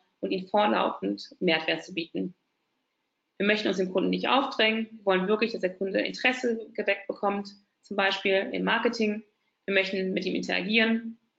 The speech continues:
im Sales beispielsweise, und wir möchten ihn auch begeistern.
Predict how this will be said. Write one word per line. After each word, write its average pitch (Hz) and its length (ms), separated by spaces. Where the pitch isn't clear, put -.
im 175 140
Sales 214 300
beispielsweise, 196 520
und 196 80
wir 180 80
möchten 180 240
ihn - 60
auch 170 100
begeistern. 175 640